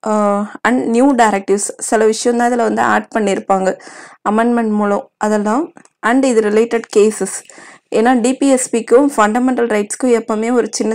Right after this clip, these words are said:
சின்ன clashes வந்துகிட்டே இருக்கும். So, அது ரிலேட்டடான சில cases எல்லாமே நம்ம வந்து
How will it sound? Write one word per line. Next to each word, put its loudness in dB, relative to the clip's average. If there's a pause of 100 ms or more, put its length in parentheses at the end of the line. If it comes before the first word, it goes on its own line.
சின்ன -2 (100)
clashes 0
வந்துகிட்டே 0 (100)
இருக்கும். 0 (720)
So, 2 (200)
அது 4
ரிலேட்டடான 2 (100)
சில 0 (160)
cases 0
எல்லாமே 0
நம்ம -2
வந்து -4